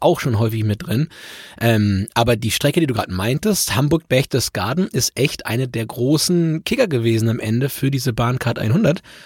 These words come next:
für die es sich jetzt fast so an, als würden wir Werbung machen, machen wir gar nicht, aber das ist, ähm, ja, weil du halt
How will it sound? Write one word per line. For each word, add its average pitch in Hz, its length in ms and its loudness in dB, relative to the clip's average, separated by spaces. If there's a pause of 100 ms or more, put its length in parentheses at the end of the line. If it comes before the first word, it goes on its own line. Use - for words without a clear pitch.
(220)
für - 100 -4
die 120 80 4
es 120 80 4
sich 131 140 0
jetzt 120 240 -4
fast - 240 -2
so 131 80 -2
an, 135 80 2
als 127 140 -2
würden 127 100 0
wir 104 80 2
Werbung - 220 0
machen, 90 180 -2
machen - 200 -4
wir - 60 -8
gar 73 140 -10
nicht, 113 140 -6
aber 110 120 -2
das 117 80 -4
ist, - 180 -2
ähm, 113 200 2 (600)
ja, 196 360 2
weil 123 240 2
du 131 140 4
halt 123 160 -4